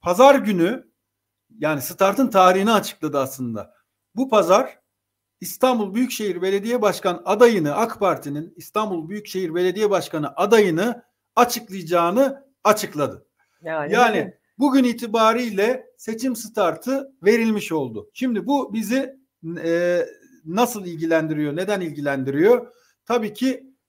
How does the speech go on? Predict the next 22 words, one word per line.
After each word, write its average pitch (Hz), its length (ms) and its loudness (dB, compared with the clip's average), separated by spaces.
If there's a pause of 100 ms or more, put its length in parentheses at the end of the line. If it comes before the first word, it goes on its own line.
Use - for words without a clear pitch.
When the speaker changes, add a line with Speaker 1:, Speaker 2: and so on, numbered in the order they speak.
Speaker 1:
hep 262 340 0
emeklilerin 240 840 -4 (140)
ve 185 140 -2
zamların, 208 680 2 (260)
ki 185 100 -20
farkındaysanız 190 920 -4
önceden, 190 560 -6 (640)
e, 135 60 -12 (340)
hatırlarsanız 180 880 -6 (460)
enflasyon 190 560 -2
farkı 190 340 -4
açıklandığı 214 680 0
gün 247 520 -2 (760)
veya 196 260 4
ertesi 220 480 -2
gün 220 300 -6
kalmadan, 214 680 -2 (320)
e, 156 100 -8
emekli 220 580 -2
maaşları 202 480 2
hemen 269 340 2
açıklanırdı. 214 480 -2